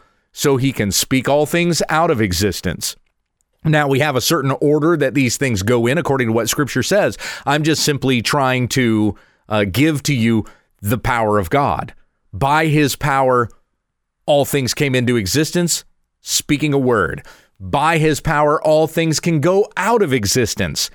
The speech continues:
speaking a word. It's in Second Thessalonians two eight, where it says that Christ is gonna destroy the lawless one, will kill him with the breath of his mouth, and bring to nothing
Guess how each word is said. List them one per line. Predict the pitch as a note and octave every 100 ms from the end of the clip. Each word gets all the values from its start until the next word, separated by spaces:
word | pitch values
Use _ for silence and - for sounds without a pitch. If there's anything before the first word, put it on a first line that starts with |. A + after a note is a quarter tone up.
| _ _ -
speaking | - C#3 G#2 G#2+
a |
word. | G#2 F#2 C#2
It's | G#2 -
in | C3+ A#2 - -
Second | - - F3+ F3 D#3+
Thessalonians | E3 D#3 D#3+ D#3+ D#3 C3+ A#2+
two | - E3 D#3+
eight, | E3+ D#3+ - - - _ _ -
where | C#3+
it | C3+
says | - D#3+ C#3+
that | C3 A2+
Christ | E3 F3+ F3+
is | D3+ A#2
gonna | D#3
destroy | B2+ B2 - D#3+ D#3+
the | C#3 B2+
lawless | B2 A#2+ D3 G#3 E3 A#2+
one, | A2 F#2 F#2
will | A#2+ B2
kill | - - G3+ G#3
him | C#3 B2 A#2 - -
with | C#3 D3 -
the | C3
breath | G2+ G#2+ A#2+ D#3 F3+ - -
of | E3
his | D3 B2
mouth, | A#2+ D#3 F3+ C#3 - -
and | D#3+ D#3 A2
bring | D3 F#3 F#3+ F3
to | - F#3+
nothing | E3+ E3 G#3+ A#3+ - E3+ F#2+